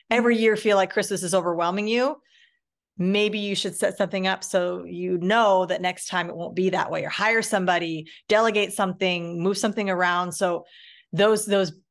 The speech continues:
big common denominators. "Oh, it's always Christmas." Well, is it Christmas or is it the way you set yourself up for Christmas? Are you setting yourself up for failure every year?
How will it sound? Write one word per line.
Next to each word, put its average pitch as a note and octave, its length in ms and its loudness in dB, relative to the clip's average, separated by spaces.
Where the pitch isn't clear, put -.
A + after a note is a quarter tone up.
big A#3 280 4
common A3 340 0
denominators. G3 540 -2
"Oh, A#3+ 240 -2
it's A#3 140 -8
always A#3+ 240 -2
Christmas." D#3+ 500 -6
Well, G#3 100 0
is A3+ 180 2
it D#4+ 80 -4
Christmas A4 480 0
or A#3+ 180 2
is A#3+ 120 0
it A#3 100 -4
the A3 80 0
way G#3+ 120 0
you G#3 140 -4
set - 180 -2
yourself F#3 260 -4
up A3+ 120 -2
for E3 60 -6
Christmas? - 400 -10
Are E3+ 80 0
you E3+ 60 -2
setting F#3+ 280 0
yourself F#3+ 280 -4
up F3 80 -10
for F3 140 -4
failure G3+ 320 4
every E3 240 -2
year? D3 260 -4